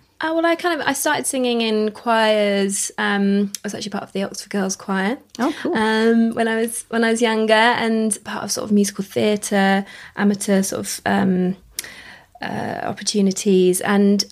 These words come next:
Speaker 1: I always just saw singing as, like, a group thing, like a, a thing that you did together. And,
Speaker 2: Mm.
Speaker 1: um,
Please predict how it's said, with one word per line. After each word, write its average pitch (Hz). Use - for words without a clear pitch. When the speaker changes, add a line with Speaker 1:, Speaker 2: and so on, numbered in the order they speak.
Speaker 1:
I 208
always 220
just 202
saw 202
singing 202
as, -
like, 202
a 214
group 220
thing, 165
like 202
a, 202
a 202
thing 202
that 190
you 190
did 185
together. 190
And, 175
Speaker 2:
Mm. -
Speaker 1:
um, 190